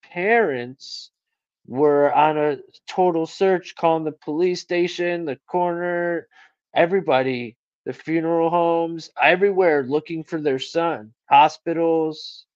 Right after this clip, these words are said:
And the whole time he's buried in the back of the police station, and they knew it.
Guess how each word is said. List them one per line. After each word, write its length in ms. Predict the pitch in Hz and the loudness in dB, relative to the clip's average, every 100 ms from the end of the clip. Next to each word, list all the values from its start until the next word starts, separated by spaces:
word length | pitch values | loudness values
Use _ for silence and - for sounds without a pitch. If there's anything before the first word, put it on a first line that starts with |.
| _ _ _ _ _ _ _ _ _ - | _ _ _ _ _ _ _ _ _ -4
And 160 | 160 147 | -2 0
the 100 | 139 | 0
whole 220 | 190 185 | 4 2
time 360 | 185 185 180 165 | 4 4 4 2
he's 180 | 139 | -4
buried 300 | - 151 156 | 0 2 4
in 80 | 151 | 2
the 80 | 147 | -2
back 340 | 117 143 147 | 2 2 0
of 60 | 143 | -6
the 80 | 127 | -14
police 460 | _ 143 165 185 | _ -6 -4 -6
station, 520 | - 117 92 - 104 92 | -6 -8 -8 -10 -14 -10
and 160 | 123 | -6
they 140 | 147 139 | -4 -4
knew 340 | 135 170 180 | -2 0 0
it. 140 | 120 | -4